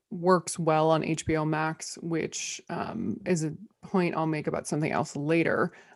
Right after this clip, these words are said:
Um, I am gonna go into my first rec, which is Starstruck.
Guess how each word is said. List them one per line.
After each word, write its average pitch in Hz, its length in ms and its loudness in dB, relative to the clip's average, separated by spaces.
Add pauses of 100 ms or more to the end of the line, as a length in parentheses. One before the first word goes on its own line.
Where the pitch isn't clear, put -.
(120)
Um, 180 360 10 (220)
I 180 240 8
am 185 100 6
gonna 180 160 6
go 170 140 4
into 165 100 4
my 165 160 4
first 160 320 -2
rec, 156 240 0
which 170 320 0 (100)
is 185 920 6 (560)
Starstruck. 160 800 2